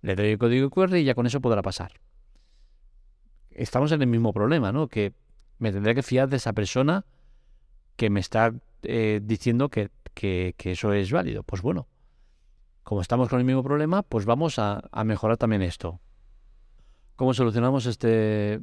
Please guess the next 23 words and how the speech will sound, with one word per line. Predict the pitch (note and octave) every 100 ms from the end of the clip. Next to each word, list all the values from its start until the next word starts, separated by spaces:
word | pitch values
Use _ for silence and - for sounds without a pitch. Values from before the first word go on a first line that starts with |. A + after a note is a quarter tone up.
| -
problema | - G#2+ A2+ B2
que | A2+
surgiría | - A2+ - A2+ A#2+ B2+ C3
de | A2 F#2+ A2 A2+
posibles | - E2+ G2+ G#2 A2 G2+ G#2
engaños | G2+ A#2+ B2+
también | A#2 A2 C3
con | A2+
esto, | G#2 - A2+ G#2+ G2+
eh, | G2 F#2+
del | G2+
código | G2 G2+ G2
Q | F2+ F#2
R? | E2
Pues | - - - _ _
fácil, | - C#3 - A2+ - _ _ _ _ - -
mediante | B2 A#2 G#2+
el | A#2
mismo | C#3 C3 B2
método | A#2 C3+ D3 C#3
que |
hemos | B2 A#2+
comentado, | - A2 F2+ F2 F#2